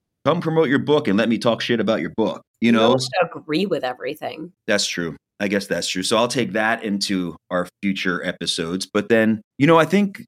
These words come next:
Speaker 1: this year, as far as dating, I, I, I don't, I'm still on the path of, like, there's other things I wanna get solid first. Like, there's other things I wanna get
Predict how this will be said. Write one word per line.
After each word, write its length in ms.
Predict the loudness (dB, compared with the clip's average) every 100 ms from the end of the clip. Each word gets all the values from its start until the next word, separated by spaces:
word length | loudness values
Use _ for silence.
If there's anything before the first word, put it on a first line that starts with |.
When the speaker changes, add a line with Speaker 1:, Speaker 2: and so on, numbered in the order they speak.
| -14
Speaker 1:
this 380 | -2 2 2 4
year, 560 | 6 6 6 4 2 -10 _ -2
as 160 | -2 2
far 260 | 4 6 4
as 140 | 2
dating, 560 | 0 2 2 2 2 0
I, 160 | -2 0
I, 220 | -2 -2 -2
I 100 | 0
don't, 300 | 0 -2 -6 _ _ -4
I'm 100 | 0
still 240 | 2 2 4
on 140 | 2
the 80 | 0
path 380 | 0 2 2 0
of, 160 | -2
like, 360 | 0 0 -2 -6 _ _ 0
there's 200 | 2 4
other 240 | 4 4 4
things 300 | 2 4 4
I 60 |
wanna 280 | 2 2 -2
get 300 | -2 -2 -2 -4 _ -2
solid 500 | 2 4 2 -2 -6
first. 560 | -8 -6 -4 -4 -6 _ _ _ -2
Like, 80 | 2
there's 140 | 4
other 240 | 6 4 4
things 260 | 4 4
I 80 | 4
wanna 300 | 4 2 2
get 240 | 0 -2